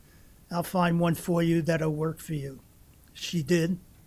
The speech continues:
I saw the therapist, and it was interesting. We sat down.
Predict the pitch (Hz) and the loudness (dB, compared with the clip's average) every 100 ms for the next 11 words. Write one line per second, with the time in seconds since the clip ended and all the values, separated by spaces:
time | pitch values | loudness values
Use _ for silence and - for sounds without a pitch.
0 | - - - - - - - - - - | -20 -20 -20 -20 -20 -20 -20 -20 -20 -14
1 | - 165 - 170 185 180 175 160 131 160 | -6 -2 0 2 2 2 0 0 -2 -4
2 | 156 - - - - - - - - - | -6 -8 -14 -20 -20 -20 -20 -20 -20 -20
3 | - - - 156 151 156 160 151 156 - | -20 -18 -8 -4 -2 -2 -2 -4 -8 -16
4 | - - - - - - - - - - | -20 -20 -20 -20 -20 -20 -20 -20 -20 -20
5 | - - - - - - 196 175 226 - | -20 -20 -20 -20 -12 -4 -2 2 0 0
6 | - - 147 - - - - - 180 165 | -2 -2 -6 -8 -20 -20 -20 -6 -2 2
7 | 190 170 - 165 170 196 | 2 2 0 -2 -2 -4